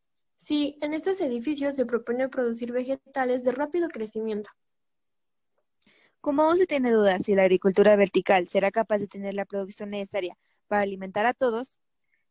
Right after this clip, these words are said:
Speaker 2: pero se tiene una buena idea que ayudará mucho a la producción en zonas urbanas, ya que son más productivas que los campos por su sistematización. En conclusión, me parece que la tecnología se está funcionando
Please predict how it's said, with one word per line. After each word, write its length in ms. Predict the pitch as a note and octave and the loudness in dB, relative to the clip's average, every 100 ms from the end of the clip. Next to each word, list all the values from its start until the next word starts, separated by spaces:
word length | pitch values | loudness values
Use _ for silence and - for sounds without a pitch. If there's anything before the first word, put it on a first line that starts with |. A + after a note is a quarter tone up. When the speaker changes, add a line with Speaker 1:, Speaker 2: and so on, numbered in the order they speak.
| _ _ _ _ | _ _ _ _
Speaker 2:
pero 200 | - C4+ | -4 -4
se 80 | C#4+ | -4
tiene 160 | D4+ F4 | -8 -4
una 140 | G4+ | -4
buena 220 | A#3+ G#3+ | -4 -6
idea 400 | G#3+ F#3+ F#3 - _ _ _ | -8 -6 -8 -8 _ _ _
que 100 | - | -12
ayudará 380 | A3 A3 A#3 B3+ | -10 -4 -4 -4
mucho 440 | C4+ B3+ - F#3+ - _ | -8 -12 -12 -14 -14 _
a 100 | G3+ | -6
la 120 | G3+ | -4
producción 440 | G#3 G#3 - A3+ - | -4 -6 -6 -10 -8
en 180 | G3 | -10
zonas 280 | G3 G#3 G#3+ | -6 -4 -2
urbanas, 540 | C4+ C4 A3+ A#3+ B3+ _ _ | 0 0 0 -2 -8 _ _
ya 140 | - C#4 | -4 -2
que 120 | D#4 | -2
son 160 | D4 B3+ | -4 -6
más 160 | C4 | -6
productivas 540 | A3+ G3+ F3+ A3 B3+ - | -4 -4 -4 -4 -4 -4
que 120 | G3 | -8
los 160 | F#3 | -8
campos 360 | F3 G#3+ A3 - | -8 -8 -8 -12
por 220 | - G3 | -12 -12
su 120 | - | -10
sistematización. 840 | F#3+ F#3+ - F#3 F3+ F3 F#3 - - _ _ _ _ _ | -12 -12 -2 0 0 -2 -2 -4 -6 _ _ _ _ _
En 120 | A3+ | 0
conclusión, 500 | G#3 F#3+ G#3 A3 A#3+ - - _ | 2 2 4 4 2 -6 -20 _
me 120 | B3 | 2
parece 300 | B3+ C#4+ D#4+ | 6 4 2
que 120 | D#4+ | -4
la 120 | D4+ C4 | -6 -4
tecnología 680 | A3+ G#3 G3+ G#3+ A3+ G3 - _ | -4 -4 -6 -4 -2 -2 -4 _
se 120 | - | -20
está 160 | G3+ G3+ | -10 -10
funcionando 640 | G3+ G#3 A#3+ A#3 A3 G#3+ | -8 -8 -8 -6 -6 -8